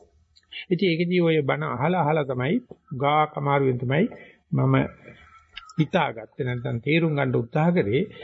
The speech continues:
මේ නාම රූප දෙකට විඥානය අයිති නෑ කියලා. ඒක හරි අමාරු හිතාගන්න. අපිට හිතෙන්නේ අනිවාර්යයෙන්ම විඥානේ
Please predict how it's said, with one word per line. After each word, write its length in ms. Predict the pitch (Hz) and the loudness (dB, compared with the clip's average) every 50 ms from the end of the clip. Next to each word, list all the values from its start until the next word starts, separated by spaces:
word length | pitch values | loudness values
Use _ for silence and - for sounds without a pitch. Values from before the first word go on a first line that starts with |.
| - - - _ | -20 -20 -18 _
මේ 220 | 170 151 143 135 127 | -2 0 2 2 2
නාම 300 | 123 123 127 131 147 156 | 2 2 2 0 0 0
රූප 240 | 180 175 185 185 180 196 | 2 2 2 2 0 0
දෙකට 280 | 156 151 139 151 160 196 | 0 2 2 2 2 2
විඥානය 500 | 185 170 151 151 156 160 156 156 151 156 | 2 2 2 2 2 4 4 4 4 4
අයිති 300 | 151 147 147 151 151 - | 2 2 2 2 0 0
නෑ 240 | 185 190 185 156 117 | 0 2 0 0 -2
කියලා. 340 | 110 - 101 78 73 - _ _ _ _ _ _ _ _ _ _ _ _ _ - - - - - - _ _ _ _ _ _ _ _ _ - - _ _ _ _ _ _ - - - - - - - - - - - | -4 -6 -8 -8 -8 -12 _ _ _ _ _ _ _ _ _ _ _ _ _ -20 -18 -18 -18 -18 -20 _ _ _ _ _ _ _ _ _ -20 -20 _ _ _ _ _ _ -18 -14 -12 -12 -12 -12 -14 -16 -16 -8 -6
ඒක 180 | - - 113 180 165 | -4 -2 0 2 2
හරි 180 | 143 151 156 151 | 2 4 2 2
අමාරු 320 | 147 147 147 143 151 - | 2 0 -2 -2 -4 0
හිතාගන්න. 480 | - 175 175 170 - 135 107 95 87 - - - _ | 2 2 4 4 4 0 0 -2 -6 -8 -12 -18 _
අපිට 240 | _ - 110 151 139 | _ -2 -2 2 2
හිතෙන්නේ 360 | 147 135 123 127 120 131 151 | 2 2 2 0 0 2 2
අනිවාර්යයෙන්ම 520 | 139 131 131 139 139 135 131 127 139 147 160 | 2 2 2 0 2 0 2 2 0 0 2
විඥානේ 520 | 156 143 139 139 139 127 123 127 143 202 | 0 0 0 2 2 2 4 4 4 4